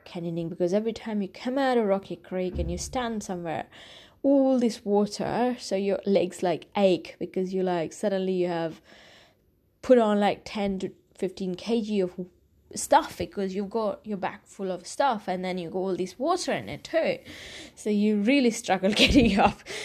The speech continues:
getting out of these pools. And I was like, "Okay," that was first thing I thought, "I need to get a new backpack."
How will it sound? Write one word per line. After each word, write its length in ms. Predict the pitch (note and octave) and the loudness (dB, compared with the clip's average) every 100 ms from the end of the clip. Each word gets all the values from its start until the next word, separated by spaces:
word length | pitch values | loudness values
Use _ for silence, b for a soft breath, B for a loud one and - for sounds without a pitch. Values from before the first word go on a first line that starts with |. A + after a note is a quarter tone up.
| E4 - | -6 0
getting 240 | C#4 B3+ | 2 4
out 160 | A#3+ A3 | 2 2
of 120 | G#3+ | 2
these 180 | G#3 G3+ | 0 -2
pools. 580 | - D#4 F4+ D4 B3 A#3 | 2 8 10 10 6 4
And 100 | A3+ | 0
I 40 | |
was 120 | A3 | 0
like, 280 | F#3 G3 F3+ | -2 -2 -2
"Okay," 400 | A3 A3+ F#3+ F3+ | -4 -4 -4 -2
that 100 | G3+ | 0
was 220 | G#3+ G#3 | 0 -2
first 280 | - A3 A3 | -2 -4 -4
thing 160 | F#3+ F3+ | -6 -6
I 60 | |
thought, 380 | F3 F#3+ F3 - _ G3+ | -4 -4 -4 -6 _ -6
"I 140 | G3+ | -4
need 220 | F#3 F#3+ | -2 -4
to 60 | F#3+ | -4
get 160 | F3 F3 | -2 -2
a 60 | |
new 220 | E3+ E3+ | -4 -6
backpack." 540 | D#3+ G3 - F3+ - | -6 -6 -6 -8 -10